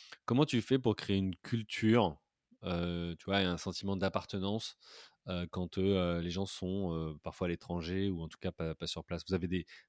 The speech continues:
des temps entre vous, de team building, d'incentive ? Enfin voilà, comment vous faites ?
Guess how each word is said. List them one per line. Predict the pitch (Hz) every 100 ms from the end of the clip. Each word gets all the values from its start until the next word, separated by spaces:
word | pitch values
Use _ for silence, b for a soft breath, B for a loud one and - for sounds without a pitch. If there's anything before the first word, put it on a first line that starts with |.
| -
des | 90
temps | 87 101 101 101
entre | - 101
vous, | 95 113 127
de | 104
team | - 92
building, | 95 92 113 101
d'incentive ? | 90 - 92 - 120
Enfin | 104 87
voilà, | 82 78
comment | - 104
vous | 98
faites ? | - 85 _